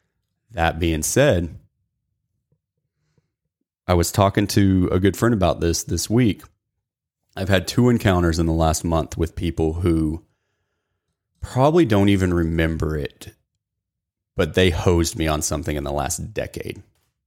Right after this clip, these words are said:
Maybe they do remember it. They were short-sighted in what they did. They didn't look at the long-term implications of how that impacted our relationship.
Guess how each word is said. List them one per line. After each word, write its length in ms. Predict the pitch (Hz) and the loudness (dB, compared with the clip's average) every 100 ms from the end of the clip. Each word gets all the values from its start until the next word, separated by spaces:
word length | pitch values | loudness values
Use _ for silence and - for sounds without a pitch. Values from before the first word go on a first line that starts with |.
| _ _ _ _ _ _ | _ _ _ _ _ _
Maybe 220 | 127 156 | 2 4
they 140 | 113 85 | 2 2
do 180 | 82 | 0
remember 380 | 73 73 69 67 | -2 -4 -8 -8
it. 120 | 67 _ _ _ _ _ _ _ _ _ _ _ _ _ _ _ _ _ _ _ _ _ _ _ _ _ _ _ _ | -10 _ _ _ _ _ _ _ _ _ _ _ _ _ _ _ _ _ _ _ _ _ _ _ _ _ _ _ _
They 120 | - | 0
were 140 | 98 95 | 2 2
short-sighted 800 | - - 101 - - 85 82 80 | 0 0 0 0 0 0 0 -2
in 160 | 78 | -4
what 220 | 73 67 - | -6 -8 -8
they 120 | 67 | -8
did. 300 | - - - - _ _ _ _ _ _ _ _ _ _ _ _ _ _ _ _ _ _ _ _ - | -10 -12 -14 -18 _ _ _ _ _ _ _ _ _ _ _ _ _ _ _ _ _ _ _ _ -4
They 100 | 92 | 0
didn't 240 | 101 98 | 2 2
look 140 | 98 101 | 2 0
at 80 | |
the 80 | 92 | 0
long-term 420 | 85 82 85 - | 2 0 0 0
implications 800 | 82 80 87 - 82 - 76 76 | 0 -2 -2 -2 0 0 -2 -4
of 640 | - 78 76 76 71 - - _ _ _ _ _ | -2 0 2 2 -2 -6 -16 _ _ _ _ _
how 240 | - 90 85 | -4 0 2
that 160 | 82 | 2
impacted 480 | 78 76 - 73 73 | 2 0 -2 -2 0
our 80 | 73 | 0
relationship. 760 | 76 71 62 - - - - | 0 -2 -2 -4 -4 -4 -6